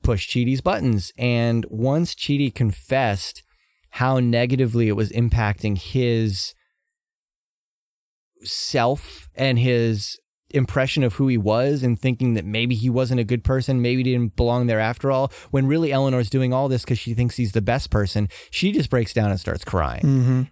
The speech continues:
Speaker 1: And that almost breaks Chidi <laughs> right, right there on the spot.
Speaker 2: 'Cause he made God cry? Question mark?
Speaker 1: <laughs>
Speaker 2: What?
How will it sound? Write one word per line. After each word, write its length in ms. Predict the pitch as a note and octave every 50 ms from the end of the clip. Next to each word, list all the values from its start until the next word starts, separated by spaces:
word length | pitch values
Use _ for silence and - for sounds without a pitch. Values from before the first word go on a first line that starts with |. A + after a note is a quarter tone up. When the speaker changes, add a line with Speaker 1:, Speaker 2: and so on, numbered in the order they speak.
| _ -
Speaker 1:
And 320 | C#3 C3+ B2+ B2 B2 A2+
that 180 | C#3 B2+ B2+ A#2
almost 400 | B2 B2 A#2+ A2+ A2+ G2 - -
breaks 340 | A2+ G#2+ G2+ F#2 - - -
Chidi 520 | - - G2+ F#2+ F2+ F2 F2 F2 F2 - - _ _ _ _
<laughs> 260 | _ _ _ _ -
right, 400 | A2+ A2 G#2+ F2+ F#2 F#2+ E3+ - - - C#3+ B2+ B2+ C3+
right 240 | A2 G#2+ G#2+ G#2 -
there 240 | G#2+ G2+ F#2 F#2+
on 100 | F#2 F2+
the 80 | E2+ F2
spot. 380 | F2 - - - - - - - _ _ _ _ _ _ _ _ _ -
Speaker 2:
'Cause 200 | - D#3 C#3+ -
he 100 | D3 C#3+
made 460 | C#3+ C#3 C#3 C#3+ D3+ D3+ D3 C#3+ D3
God 500 | - C3+ A#2 C3 C#3+ D#3 F3 F3+ E3+ D#3
cry? 800 | - - - C3 B2 D3 E3+ F#3+ A3 B3+ C#4 C#4+ D4 D4 D4+ D4 - _ _ _ _ _
Question 560 | - - F#3+ G#3 A3+ - - - - A#3 A#3+
mark? 420 | C4 C#4 - D4 D4 - - - -
Speaker 1:
<laughs> 0 |
Speaker 2:
What? 840 | D3 D3 D#3 E3+ G3+ B3 C#4 D#4 E4 E4 - - - - - -